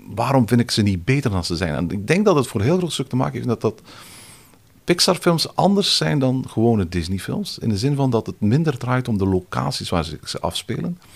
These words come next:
maar om de personages en de relaties tussen die personages en de, de reis, de ontwikkeling die die personages in de loop van een film doormaken. Als je bijvoorbeeld kijkt naar Toy Story,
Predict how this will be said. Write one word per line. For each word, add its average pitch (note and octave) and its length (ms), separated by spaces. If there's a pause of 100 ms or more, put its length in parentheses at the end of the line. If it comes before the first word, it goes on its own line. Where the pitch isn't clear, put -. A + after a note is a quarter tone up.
(120)
maar G#2 100
om F#2+ 100
de - 80
personages G2 840 (420)
en - 120
de F2+ 60
relaties F#2 460
tussen - 200
die A2 100
personages G2+ 600
en F#2 140
de, F2 200 (380)
de D#2+ 180
reis, F#2 300
de F2+ 60
ontwikkeling G2+ 400
die F2 80
die E2+ 180
personages F#2 360
in F2+ 80
de E2+ 80
loop F2+ 180
van E2 100
een D2+ 60
film D#2 260
doormaken. D2+ 540 (880)
Als - 100
je G#2 60
bijvoorbeeld E2+ 240
kijkt G2 200
naar - 160
Toy F#2 200
Story, B2 400